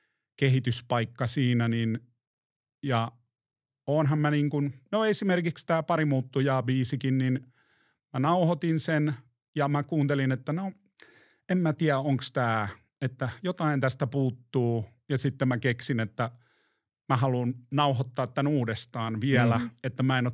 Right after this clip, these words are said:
Speaker 1: tyytyväinen, että puuttuu jotain energiaa tai muutin vähän flowta tai poistin jotain sanoja, mitkä nyt ei ollut hyviä tai jotain, niin se oli niin kuin että mä oon nyt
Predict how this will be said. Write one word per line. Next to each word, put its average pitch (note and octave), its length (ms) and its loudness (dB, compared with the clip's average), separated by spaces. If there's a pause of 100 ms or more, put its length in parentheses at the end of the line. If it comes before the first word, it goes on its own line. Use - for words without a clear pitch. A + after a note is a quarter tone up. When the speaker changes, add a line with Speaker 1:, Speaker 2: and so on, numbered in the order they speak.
Speaker 1:
tyytyväinen, A2+ 680 -2
että A2 300 -8 (180)
puuttuu C#3 440 -2
jotain C#3+ 680 0 (540)
energiaa C3 640 2
tai C3 180 0
muutin C3 460 2
vähän B2+ 220 4
flowta B2+ 520 0
tai B2 420 0 (920)
poistin C3 640 2
jotain B2 460 2
sanoja, B2 440 0
mitkä A#2+ 340 -2
nyt A#2+ 180 -2
ei A#2+ 300 0 (580)
ollut A#2 320 0
hyviä A#2 320 0
tai A2+ 220 -4
jotain, A#2 440 -2
niin A#2 220 -2 (760)
se - 180 -6
oli D#3 180 2
niin C3+ 180 2
kuin C3 360 -2 (800)
että C3 180 -4
mä C3+ 100 0
oon C3+ 120 2
nyt C3+ 240 -2